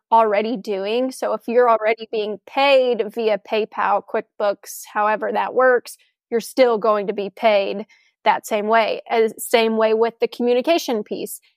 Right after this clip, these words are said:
If you are having everyone fill out the contact form on your website, they're still gonna do that. We're just, like Jesse has said, the connection point for y'all and your billboard for your business.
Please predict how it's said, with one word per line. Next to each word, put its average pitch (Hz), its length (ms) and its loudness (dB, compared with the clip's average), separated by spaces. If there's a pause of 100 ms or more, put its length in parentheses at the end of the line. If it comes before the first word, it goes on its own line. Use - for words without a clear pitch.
(160)
If 233 240 2
you 233 280 0
are 240 120 2
having 233 400 -2
everyone 220 560 0
fill 214 240 -2
out 202 220 2 (100)
the 220 220 -2
contact 226 480 -2
form 214 220 -4
on 202 120 -6
your 202 100 -8
website, 233 460 0
they're 262 120 4
still 262 220 2
gonna 220 200 0
do 214 260 -4
that. - 240 -6 (360)
We're 302 380 4
just, 226 720 -2 (480)
like 226 260 2
Jesse 226 340 -2
has 214 200 -4
said, 208 380 -2
the 226 100 -6
connection 214 580 -8
point - 280 -16
for 208 100 -8
y'all 202 260 -2
and 202 180 -8
your 185 300 -10 (760)
billboard 214 800 2
for 220 360 -4
your 214 180 -4
business. - 840 -4